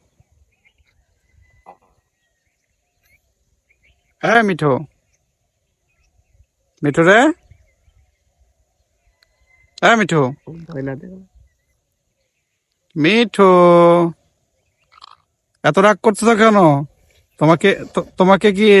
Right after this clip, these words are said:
Speaker 1: মানে, ডিস্টার্ব করতেছে? মিঠু?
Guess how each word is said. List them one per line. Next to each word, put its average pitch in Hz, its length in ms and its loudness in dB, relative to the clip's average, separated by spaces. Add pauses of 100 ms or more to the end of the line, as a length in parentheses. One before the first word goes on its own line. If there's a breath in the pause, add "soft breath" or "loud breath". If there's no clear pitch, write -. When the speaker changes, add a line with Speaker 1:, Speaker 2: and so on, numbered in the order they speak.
(420)
Speaker 1:
মানে, 156 220 2 (880 soft breath)
ডিস্টার্ব 175 320 -2
করতেছে? 202 480 0 (1900)
মিঠু? 170 240 -2